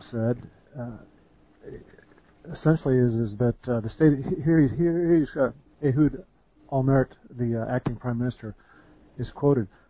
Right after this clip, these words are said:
"The state of Israel, recall, cannot allow anyone with hostile intentions against us to control destructive weapons that threaten our existence."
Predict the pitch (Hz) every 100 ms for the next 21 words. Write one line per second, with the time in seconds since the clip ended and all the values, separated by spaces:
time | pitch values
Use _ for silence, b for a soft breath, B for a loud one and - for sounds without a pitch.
0 | b 123 - 160 165 147 - 151 123 139
1 | 135 127 - _ 120 139 - - 170 170
2 | 117 - - _ _ - 139 143 147 139
3 | 127 139 131 143 143 131 127 127 117 -
4 | 135 131 135 120 - 147 143 123 107 -
5 | 131 131 117 107 - - 110 - 127 113
6 | - 127 113 123 98 135 - 113 113 -
7 | 113 - - 131 117 120 123 120 117 110
8 | 98 156 - -